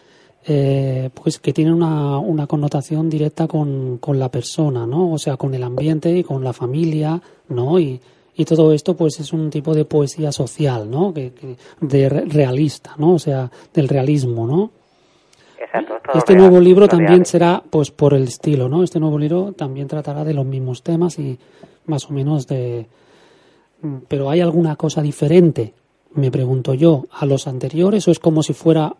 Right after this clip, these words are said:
Speaker 1: una ampliación? O un-, una segunda parte, por ejemplo, ¿no? De todo.
Speaker 2: Es una, eh, el, el libro del segundo es una segunda parte.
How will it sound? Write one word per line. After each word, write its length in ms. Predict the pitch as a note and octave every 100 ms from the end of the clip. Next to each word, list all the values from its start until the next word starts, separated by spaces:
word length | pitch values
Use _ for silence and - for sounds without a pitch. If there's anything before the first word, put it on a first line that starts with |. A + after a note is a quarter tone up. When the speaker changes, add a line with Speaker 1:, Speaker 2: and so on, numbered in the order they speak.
| _ _ -
Speaker 1:
una 260 | F3 D#3
ampliación? 800 | D3 D3 C3+ B2+ - A#2+ G#2 G2+ _ _ _ _ _ _
O 80 | -
un-, 180 | D#3 D#3+
una 180 | E3 D#3+
segunda 360 | D#3 D3 C#3+ B2+
parte, 360 | A#2+ A#2 -
por 140 | A#2+ A#2+
ejemplo, 400 | - A#2 A2 C3
¿no? 140 | C#3+
De 100 | D3+
todo. 140 | C3+ B2+
Speaker 2:
Es 80 |
una, 140 | C#3+ E3 -
eh, 320 | C3+ C3+ B2+
el, 60 | C3 - B2+
el 40 | A#2+
libro 280 | C#3 D3+ D3
del 100 | C#3
segundo 360 | C3+ C3 C#3 D3
es 80 | D3
una 100 | C#3+
segunda 280 | B2 A2+ G#2
parte. 400 | G2+ - -